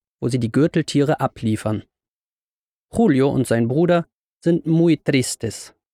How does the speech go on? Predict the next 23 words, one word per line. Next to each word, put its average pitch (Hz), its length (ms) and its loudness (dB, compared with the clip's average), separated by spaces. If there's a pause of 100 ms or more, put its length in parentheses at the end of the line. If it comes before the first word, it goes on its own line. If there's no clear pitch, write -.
(160)
sehr 117 360 0
traurig, 110 580 -4 (320)
dass 151 160 0
sie 160 80 0
sich 147 180 -2
von 135 140 0
ihren 120 320 0
Gürteltierfreunden 123 840 -2
verabschieden 110 680 -4
müssen. 107 280 -8 (720)
Chato 135 380 0
und 127 240 -2
Chebo 147 460 0
aber 160 200 2
sind 165 220 -2
sehr 170 180 2
zufrieden, 147 560 -2 (500)
están 123 400 -2
felices 131 720 -4 (300)
in 185 100 0
ihrem 180 260 2
neuen 135 240 2
Zuhause. 107 500 -2